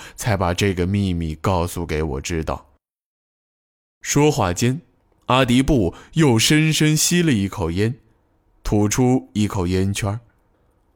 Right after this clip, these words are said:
“所以我必须得回去。”“杜兰大人，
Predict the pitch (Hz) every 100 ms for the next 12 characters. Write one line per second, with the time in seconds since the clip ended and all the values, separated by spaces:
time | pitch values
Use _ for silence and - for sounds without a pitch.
0 | _ - 85 85 69 53 - _ _ _
1 | 104 107 - 110 95 - 104 95 80 -
2 | 76 65 - - _ _ _ _ _ _
3 | _ _ _ _ _ _ _ _ _ _
4 | _ _ _ _ 208 165 135 131 101 -
5 | -